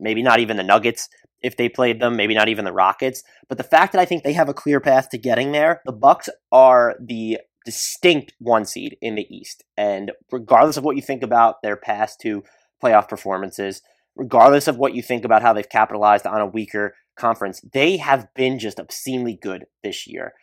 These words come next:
And I don't think that any team in the East should be favored over them in the course of a best of seven series. I do think the Raptors, though, have the best chance of anyone to beat them. I'm out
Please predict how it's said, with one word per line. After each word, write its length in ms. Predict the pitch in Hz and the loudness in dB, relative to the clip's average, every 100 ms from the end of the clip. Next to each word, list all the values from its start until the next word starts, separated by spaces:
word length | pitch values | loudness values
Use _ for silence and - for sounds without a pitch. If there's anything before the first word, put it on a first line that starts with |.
| _ _ - | _ _ -10
And 100 | 113 | -8
I 80 | 123 | -6
don't 360 | - 143 147 | -2 -2 -2
think 240 | - 135 131 | -6 -4 0
that 140 | 120 | -2
any 400 | 120 143 135 113 - | -2 -2 -4 -6 -12
team 200 | 123 117 | -8 -6
in 80 | 113 | -6
the 60 | |
East 200 | 110 117 | -8 -10
should 80 | 107 | -10
be 80 | 107 | -10
favored 360 | - 117 113 110 | -6 -4 -4 -4
over 140 | 104 | -4
them 280 | 98 98 95 _ _ _ _ _ _ _ _ | -6 -8 -12 _ _ _ _ _ _ _ _
in 200 | 151 131 | -6 -4
the 80 | 131 | -4
course 260 | - 123 110 | -2 -2 -2
of 80 | 110 | -6
a 100 | 104 | -2
best 280 | 110 - | -4 -4
of 80 | 107 | -6
seven 260 | 110 95 90 | -6 -6 -8
series. 400 | 107 - - - _ _ _ 123 | -12 -12 -12 -16 _ _ _ -2
I 60 | |
do 140 | 135 220 | 4 6
think 200 | 233 143 | 4 4
the 80 | |
Raptors, 540 | 123 143 214 139 120 104 | 4 4 4 2 -2 2
though, 340 | 110 110 117 _ _ - | 4 4 0 _ _ -2
have 200 | 139 160 | 0 0
the 60 | |
best 280 | 127 151 - | 2 2 4
chance 220 | 156 151 | 0 -2
of 80 | 127 | 0
anyone 380 | 147 139 98 101 | 0 -2 -6 -12
to 100 | - | -12
beat 200 | 101 90 | -10 -8
them. 120 | 90 | -6
I'm 160 | 131 131 | -2 4
out 280 | 143 156 | 8 6